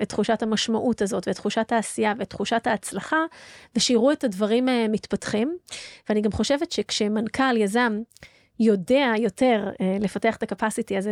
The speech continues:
ולהיות נוכח בדברים, אז הוא גם נותן, אה, גושפנקה לשותפים שלו ולעובדים שלו, גם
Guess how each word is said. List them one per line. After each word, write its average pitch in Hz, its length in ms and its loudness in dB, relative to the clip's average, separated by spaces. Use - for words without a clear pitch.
ולהיות 220 480 0
נוכח 226 240 -4
בדברים, 277 300 -2
אז 240 120 -2
הוא 214 80 -2
גם 208 160 0
נותן, 269 480 0
אה, 285 300 2
גושפנקה 254 680 0
לשותפים 208 560 -2
שלו 208 240 0
ולעובדים 208 580 0
שלו, 233 340 0
גם 247 280 4